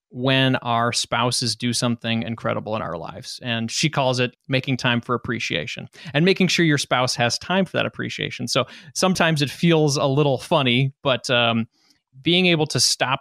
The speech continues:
your spouse in their tracks as they've done something really great for you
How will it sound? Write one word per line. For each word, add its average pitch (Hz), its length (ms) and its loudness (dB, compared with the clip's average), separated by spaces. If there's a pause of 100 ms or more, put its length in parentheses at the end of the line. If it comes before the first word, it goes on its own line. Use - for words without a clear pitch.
your 120 460 0
spouse 110 480 -2
in 143 100 -2
their 139 140 2
tracks 113 480 -2
as 135 320 0
they've 127 260 0
done 120 260 2
something 113 600 -2 (400)
really 160 280 4
great 127 360 0
for - 160 -12
you 90 320 -6